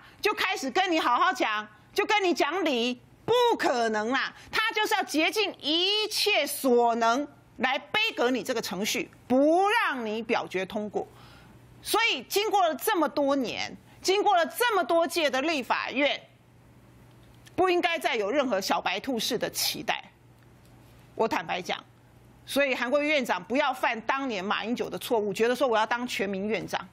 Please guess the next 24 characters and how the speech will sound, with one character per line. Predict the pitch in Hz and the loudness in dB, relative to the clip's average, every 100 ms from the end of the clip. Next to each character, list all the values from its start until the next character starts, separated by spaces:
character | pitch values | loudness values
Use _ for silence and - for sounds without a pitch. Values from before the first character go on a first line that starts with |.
| - - - - - - | -20 -20 -20 -20 -20 -2
民 | 247 | 2
进 | 269 | 2
党 | 294 190 | 2 -2
不 | 196 | -2
会 | 254 | 0
让 | 254 202 | 0 -2
你 | 185 | -10
有 | |
这 | 180 | -8
个 | 190 | -8
机 | 180 180 | -6 -6
会 | 180 151 | -6 -8
的。 | - - - - - - - - - - - | -10 -18 -20 -20 -20 -20 -20 -20 -20 -20 -4
所 | - 370 | 2 2
以 | 349 208 - - - - | 2 -4 -14 -20 -20 -6
明 | - 254 285 392 | 2 4 6 4
天 | 339 302 311 | 2 2 2
你 | 240 | 2
看， | 240 349 - - - - - - - - | 2 0 -4 -12 -20 -20 -20 -20 -20 -2
礼 | 294 302 285 | 2 4 4
拜 | 480 466 349 | 2 2 0
五 | 247 208 | -2 -6
当 | - 403 381 392 | -2 -2 0 0
天， | 349 320 | 2 0